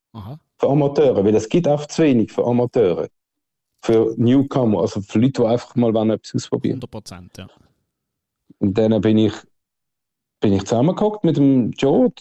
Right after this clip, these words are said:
Speaker 2: mit ein paar, mit ein paar Leuten, und ich gesagt, "Hey, was haltet ihr davon, wenn wir,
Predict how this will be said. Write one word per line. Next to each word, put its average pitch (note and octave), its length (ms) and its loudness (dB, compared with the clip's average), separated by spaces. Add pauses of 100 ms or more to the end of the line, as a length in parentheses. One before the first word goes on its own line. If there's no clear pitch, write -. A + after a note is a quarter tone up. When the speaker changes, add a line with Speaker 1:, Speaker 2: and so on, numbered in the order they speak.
Speaker 2:
mit C3 280 0
ein - 60 -20
paar, B2 220 2 (300)
mit - 20 -6
ein A#2+ 100 2
paar A2+ 260 2
Leuten, D3+ 280 0
und C#3+ 100 2
ich C3 120 -2
gesagt, B2 160 0
"Hey, B2 320 0 (300)
was A2+ 180 -4
haltet A#2 280 0
ihr C3+ 140 4
davon, E3 540 0
wenn C3+ 200 2
wir, C3+ 280 2